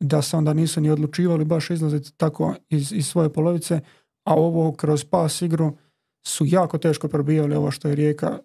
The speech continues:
e, postavila gore, jer oni su, nisu sad igrali nekakav pressing, ok, u H N L-u i nema toliko primjera nekakvog pressinga, ali stajali su prilično visoko i Osijek ima ozbiljnih problema to probijeti. A ono što su probijali,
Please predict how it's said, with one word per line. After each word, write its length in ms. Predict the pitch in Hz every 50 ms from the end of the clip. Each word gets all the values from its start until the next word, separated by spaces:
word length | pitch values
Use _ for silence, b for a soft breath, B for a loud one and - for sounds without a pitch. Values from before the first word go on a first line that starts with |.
| _ - -
e, 60 | 156 180 190 175 151 - - 214 - -
postavila 420 | 170 160 - - 151 151 151 151
gore, 220 | 143 156 - - -
jer 300 | - 156 160 165 175 233 - _ _ _ _ -
oni 240 | 214 185 165 156 147
su, 260 | - - 160 147 156 - _ _ _ _ _ _ _ _ _ _ _ _ _ _ _ _ -
nisu 340 | - 165 165 196 190 - 175
sad 180 | - - 180 175
igrali 280 | 175 170 160 156 151
nekakav 380 | 151 156 151 - - - - -
pressing, 440 | - 156 165 160 - 180 170 165 156
ok, 140 | 147 - - 156 143 135 - B B B B B B B B B B
u 60 | 190
H 160 | - 170 165
N 80 | 160 170
L-u 160 | 170 160 156
i 60 | 156
nema 300 | 156 156 156 - - -
toliko 340 | - - 151 147 - - -
primjera 380 | - 165 147 151 - - - -
nekakvog 420 | 185 - - - - - 151 -
pressinga, 460 | - 165 175 170 - 196 185 175 175
ali 140 | 175 165 160
stajali 300 | 156 - 185 170 160 156
su 120 | 151 -
prilično 360 | 151 - 165 165 151 - 165 151
visoko 440 | 147 143 - 180 185 175 - 170 139 B B B B B -
i 100 | 165 170
Osijek 240 | 165 - - - -
ima 140 | 170 165
ozbiljnih 320 | 170 165 151 160 156 156 151
problema 420 | 165 156 147 156 165 156 147 147
to 180 | 147 - 151 143
probijeti. 640 | - - - 156 147 - 151 - - 180 165 - -
A 40 |
ono 160 | 180 170 160 -
što 160 | - - 160
su 160 | - 165 135
probijali, 540 | - - 254 165 185 202 202 196 190 185